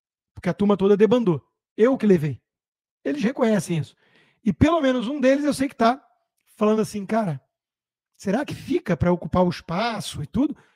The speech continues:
Ou, ou é melhor sair logo da ba-, antes da barca afundar de vez?"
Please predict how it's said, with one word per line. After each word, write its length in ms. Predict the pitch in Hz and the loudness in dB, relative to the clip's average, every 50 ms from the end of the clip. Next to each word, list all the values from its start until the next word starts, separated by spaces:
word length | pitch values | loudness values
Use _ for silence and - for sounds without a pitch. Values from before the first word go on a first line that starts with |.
| _ _ _ _ _ _ | _ _ _ _ _ _
Ou, 400 | - 240 220 240 233 233 240 233 | 6 10 12 12 12 12 12 12
ou 540 | 226 226 226 226 214 - - _ _ _ _ _ | 12 12 12 10 8 4 -8 _ _ _ _ _
é 80 | - 190 | 0 2
melhor 200 | 190 196 202 208 | 4 4 2 2
sair 200 | - 208 202 190 | 0 -2 -2 2
logo 320 | 180 185 196 190 180 180 | 4 4 4 4 2 0
da 120 | 180 180 170 | 0 0 0
ba-, 220 | 156 175 185 220 | 0 -2 -2 -2
antes 180 | 254 196 202 170 | -4 -6 -6 -6
da 120 | 196 185 | -6 -4
barca 240 | 165 190 185 - 196 | -4 -4 -4 -6 -6
afundar 340 | 185 - 196 185 170 170 175 | -8 -6 -6 -4 -2 -2 0
de 100 | 165 165 | -2 -2
vez?" 320 | 151 151 147 131 - _ | -2 -4 -4 -6 -10 _